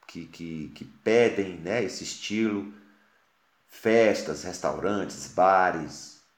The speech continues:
A, a demanda por esses estilos é muito grande. É, então, a gente incluiu, né, essa, esse aspecto aí no curso,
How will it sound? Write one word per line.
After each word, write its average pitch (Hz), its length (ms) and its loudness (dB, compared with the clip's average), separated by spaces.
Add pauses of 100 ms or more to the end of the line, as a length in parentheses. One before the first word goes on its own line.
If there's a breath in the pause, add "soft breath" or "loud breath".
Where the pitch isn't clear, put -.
(920)
A, 73 280 -6
a - 20 -4
demanda 98 440 -4
por 90 200 -2
esses 90 340 -4
estilos 85 420 -12
é 87 40 -4
muito 107 280 -8
grande. 78 500 -10 (720)
É, 80 440 0
então, 135 460 0
a 143 40 -4
gente 143 540 -8 (400)
incluiu, 113 640 -2 (240)
né, 107 320 -4
essa, 98 460 -2
esse 90 240 -2
aspecto 95 500 -2
aí 98 180 -4
no 90 120 -12
curso, 73 420 -10